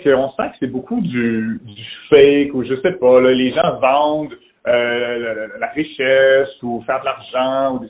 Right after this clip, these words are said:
genres, des genres de choses comme ça. Puis Francis, lui, son vidéo, euh, tout d'abord, ben, il est dans le bois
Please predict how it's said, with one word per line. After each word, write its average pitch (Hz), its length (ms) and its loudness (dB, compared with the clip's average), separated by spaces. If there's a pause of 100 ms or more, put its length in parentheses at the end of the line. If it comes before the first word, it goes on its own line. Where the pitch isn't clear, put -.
genres, 185 300 -6 (220)
des 117 160 -12
genres 151 160 -4
de 165 60 -6
choses - 160 -12
comme 104 160 -4
ça. - 100 -2
Puis - 280 -2 (520)
Francis, 139 340 2
lui, 190 120 -6
son 147 200 0
vidéo, 151 800 6
euh, 127 440 4 (160)
tout 135 80 -6
d'abord, 151 260 2
ben, 123 220 -4
il 123 120 -8
est 143 40 -2
dans 127 180 -6
le 127 60 -6 (120)
bois 117 380 -4